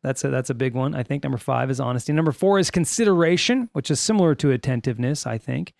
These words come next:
And number three kind of goes with what you're saying, like, passion, having a passion in life.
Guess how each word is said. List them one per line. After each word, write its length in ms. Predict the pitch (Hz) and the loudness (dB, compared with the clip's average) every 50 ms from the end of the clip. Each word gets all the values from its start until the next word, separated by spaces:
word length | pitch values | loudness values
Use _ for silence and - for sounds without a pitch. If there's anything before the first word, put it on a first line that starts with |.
| _ - - - - - _ - | _ -20 -20 -20 -20 -20 _ -2
And 320 | - 160 170 170 170 170 | 0 2 4 4 4 4
number 220 | 175 185 208 208 196 | 2 2 4 2 2
three 300 | - - 214 254 285 294 | 2 2 2 2 2 2
kind 180 | - 247 247 | 2 2 2
of 80 | 226 196 | 2 2
goes 220 | 175 196 196 165 | 4 4 4 4
with 100 | 160 170 | 4 2
what 120 | 160 175 170 | 2 2 2
you're 140 | 175 202 226 | 2 2 2
saying, 240 | - - 185 160 151 | 2 2 2 2 2
like, 200 | 139 131 - _ | 0 0 -2 _
passion, 460 | - - 180 196 208 - - - 135 | -4 -2 0 0 0 0 -2 -2 -2
having 320 | 120 131 143 147 156 147 | 0 0 0 0 0 0
a 60 | 127 107 | -2 -4
passion 480 | - - 131 131 131 147 - - 131 123 | -4 -4 -2 -2 0 -2 -2 -2 -2 -2
in 140 | 123 123 | -2 -2
life. 240 | 117 110 117 120 - | -4 -4 -6 -8 -8